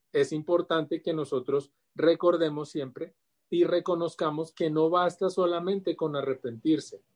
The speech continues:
porque muchas veces ni siquiera alcanza a ser arrepentimiento, sino remordimiento, ¿sí?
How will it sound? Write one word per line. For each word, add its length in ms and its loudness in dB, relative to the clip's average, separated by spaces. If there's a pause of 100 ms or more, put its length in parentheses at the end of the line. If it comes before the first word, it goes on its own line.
(540)
porque 280 2
muchas 340 2
veces 300 2
ni 160 -2
siquiera 480 4
alcanza 580 0
a 40 2
ser 220 6
arrepentimiento, 920 0
sino 260 -2
remordimiento, 880 -6 (600)
¿sí? 300 -2